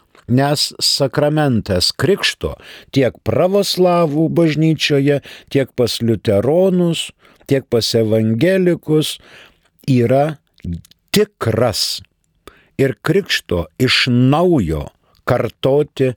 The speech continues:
nereikia. Jūs labai atidžiai pasižiūrėkite,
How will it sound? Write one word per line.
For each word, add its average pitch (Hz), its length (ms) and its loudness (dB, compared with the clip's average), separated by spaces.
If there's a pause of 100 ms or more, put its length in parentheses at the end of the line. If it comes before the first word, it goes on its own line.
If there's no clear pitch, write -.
(160)
nereikia. 120 720 0 (640)
Jūs 160 220 -2
labai 151 480 0
atidžiai 139 480 0
pasižiūrėkite, 120 800 -2